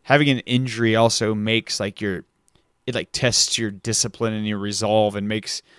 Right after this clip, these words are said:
all of your future actions until it heals just, like, that much harder. 'Cause now you have to also think about, you know, like, babying your injured foot or whatever.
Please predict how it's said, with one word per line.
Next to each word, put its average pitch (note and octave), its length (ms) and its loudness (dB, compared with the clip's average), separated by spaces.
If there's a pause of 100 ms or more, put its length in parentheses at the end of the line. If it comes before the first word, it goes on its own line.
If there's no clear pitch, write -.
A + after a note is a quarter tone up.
(240)
all A#2 300 6
of A2 120 0
your A2 600 2 (720)
future B2+ 500 -2
actions A2+ 560 0
until A2 240 -8
it E2 80 -6
heals A2+ 340 2
just, A2 200 -2
like, G#2+ 160 -8 (460)
that B2+ 200 2
much A2+ 200 -8
harder. G#2 480 -2 (300)
'Cause A2+ 140 -10
now A#2 160 2
you A#2 160 6
have A2+ 120 0
to - 100 -6
also G2+ 640 -2 (760)
think B2+ 380 -2
about, G#2 480 0
you A2 80 -4
know, G2+ 160 -4
like, F#2 320 -6 (240)
babying A2+ 640 4
your G2+ 160 -4
injured G2 640 -4 (280)
foot - 360 2
or G2 100 -4
whatever. F#2+ 520 -6